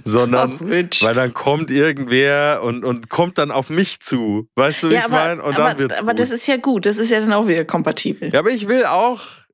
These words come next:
Speaker 1: Ich will auch. <laughs>
Speaker 2: Da musst du an dir arbeiten.
Speaker 1: Ja,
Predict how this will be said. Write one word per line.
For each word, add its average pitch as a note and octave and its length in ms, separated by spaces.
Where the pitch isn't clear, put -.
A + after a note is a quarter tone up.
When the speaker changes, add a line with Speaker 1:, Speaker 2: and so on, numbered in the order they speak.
Speaker 1:
Ich E3 240
will G3+ 160
auch. G#3 340
<laughs> - 40
Speaker 2:
Da F3 160
musst F#3+ 300
du E3+ 60
an E3+ 140
dir F3 140
arbeiten. F3+ 640
Speaker 1:
Ja, B2+ 240